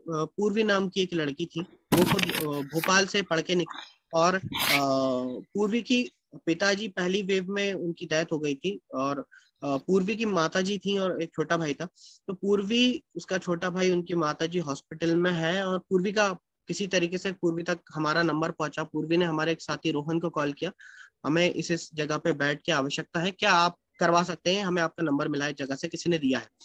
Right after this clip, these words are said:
तो, अ, हमने बात करी पूर्वी से और शायद हमें उस दिन बेड की इतनी समस्या थी कि हम लोग काफी, क्योंकि हमारा जितना, अ, सर्कल था जहाँ पे हमको जिस तरीके से contact हो पा रहा था, हमने बहुत प्रयास करा।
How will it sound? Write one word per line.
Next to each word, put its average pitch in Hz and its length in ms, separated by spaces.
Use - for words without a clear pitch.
तो, 208 400
अ, 139 200
हमने 165 180
बात 165 300
करी 202 180
पूर्वी 185 300
से 220 220
और 202 240
शायद 196 240
हमें 226 300
उस 156 160
दिन 208 220
बेड 165 340
की - 100
इतनी 202 240
समस्या 196 420
थी 214 240
कि 220 120
हम 175 260
लोग 208 260
काफी, 190 320
क्योंकि 170 280
हमारा 160 300
जितना, 185 380
अ, 135 100
सर्कल 147 340
था 175 160
जहाँ 156 440
पे 175 140
हमको 170 220
जिस 160 200
तरीके 151 320
से 185 120
contact 160 420
हो 170 100
पा 175 160
रहा 156 120
था, 160 140
हमने 156 180
बहुत 147 240
प्रयास 139 280
करा। 151 200